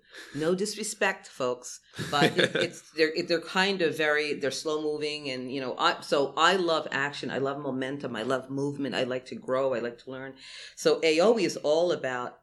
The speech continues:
Speaker 1: that. It's movement, it's education, it's
Speaker 2: Mm-hmm.
Speaker 1: a musically inspired conference. Um, I bring in people who are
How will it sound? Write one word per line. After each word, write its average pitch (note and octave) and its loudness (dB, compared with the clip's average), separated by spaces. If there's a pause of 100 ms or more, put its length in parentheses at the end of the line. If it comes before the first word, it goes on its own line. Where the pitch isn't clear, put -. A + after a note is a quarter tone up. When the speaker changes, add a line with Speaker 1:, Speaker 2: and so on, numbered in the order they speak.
(220)
Speaker 1:
that. C#3+ -2
It's - -4
movement, D#3+ -2
it's - -10
education, C3 -4
it's A#2 -2
Speaker 2:
Mm-hmm. B2+ -6
Speaker 1:
a C3 2
musically F3 -2
inspired B2 -4
conference. - -8 (400)
Um, G#2 -6
I C#3 2
bring D3 -2
in C#3+ -2
people B2+ -4
who B2+ -6
are A2+ -6